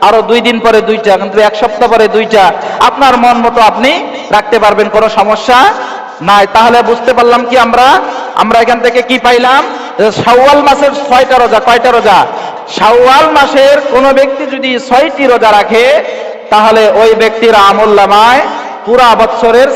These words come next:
সওয়াব আল্লাহ তাআলা দান করবে। তাহলে রমজান থেকে এক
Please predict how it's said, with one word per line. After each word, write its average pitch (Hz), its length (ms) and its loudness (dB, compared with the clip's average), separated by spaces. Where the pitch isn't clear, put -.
সওয়াব 220 320 2
আল্লাহ 214 200 2
তাআলা 220 300 2
দান 185 280 2
করবে। 160 340 0
তাহলে 214 180 2
রমজান 220 420 -2
থেকে 254 200 -2
এক 240 160 0